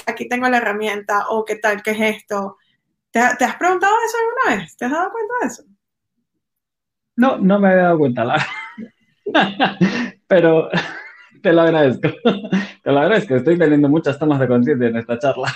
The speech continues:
Speaker 2: <laughs> Creo que deberíamos charlar más a menudo tú y yo. <laughs>
Speaker 1: Bueno,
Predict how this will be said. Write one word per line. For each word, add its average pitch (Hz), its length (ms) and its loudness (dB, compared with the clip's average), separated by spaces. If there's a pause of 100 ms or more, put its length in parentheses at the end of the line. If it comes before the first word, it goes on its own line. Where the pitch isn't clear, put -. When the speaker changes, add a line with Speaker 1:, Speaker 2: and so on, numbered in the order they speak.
(120)
Speaker 2:
<laughs> - 200 -20
Creo 240 200 -2
que 190 60 -2
deberíamos 120 400 -2
charlar 110 300 -4
más 110 180 -6
a 110 40 -8
menudo 110 380 -4
tú 127 80 -8
y 147 60 -2
yo. 143 60 -2 (200)
<laughs> 226 80 2 (1200)
Speaker 1:
Bueno, 269 400 0